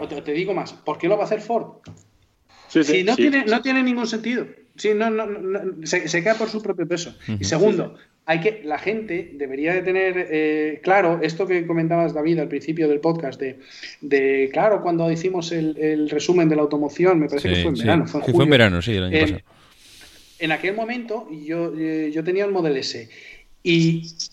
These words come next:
Speaker 1: una de las cosas que más sorprendía a la gente era saber que un Model S llegaba en ese momento a una rotonda y no sabía qué hacer el autopilot. Porque tú cuando escuchas autopilot dices,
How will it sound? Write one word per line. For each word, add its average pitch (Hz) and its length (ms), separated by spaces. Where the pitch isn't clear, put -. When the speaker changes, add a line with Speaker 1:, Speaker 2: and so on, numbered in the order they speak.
Speaker 1:
una 262 300
de 254 80
las 240 160
cosas 226 340
que - 140
más 233 240
sorprendía 254 420
a - 20
la 247 80
gente 240 480
era 196 180
saber 240 500
que 143 100
un 143 80
Model 208 220
S 202 320
llegaba 139 640
en 160 120
ese 180 200
momento 202 540
a 143 80
una 185 160
rotonda 202 460
y 151 60
no 147 200
sabía 226 300
qué 226 80
hacer 226 180
el 208 80
autopilot. 160 640
Porque 147 180
tú 180 100
cuando 226 200
escuchas 233 300
autopilot 214 540
dices, 143 420